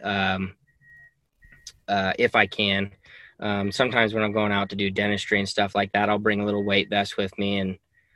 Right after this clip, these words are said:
and run and stuff like that. But, um, I hit,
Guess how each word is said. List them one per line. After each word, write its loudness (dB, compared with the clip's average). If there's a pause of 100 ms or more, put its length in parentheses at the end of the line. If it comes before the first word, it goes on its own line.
(220)
and -4
run 2
and -2
stuff -4
like -4
that. -4
But, -4
um, -4 (640)
I -4
hit, 6